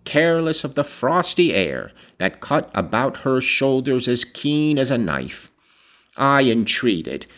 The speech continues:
and finally attempted to force her to retire. But I soon found her delirious strength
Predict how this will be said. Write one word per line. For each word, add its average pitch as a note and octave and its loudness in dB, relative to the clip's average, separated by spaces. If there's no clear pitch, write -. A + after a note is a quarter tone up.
and B2 2
finally C#3 0
attempted B2+ -2
to A#2 -2
force F#3+ 0
her B2+ -2
to B2+ -6
retire. D#2+ -4
But E2 -2
I D#2+ 0
soon F#3 2
found D2+ -4
her A#2 0
delirious C#3+ 2
strength - -2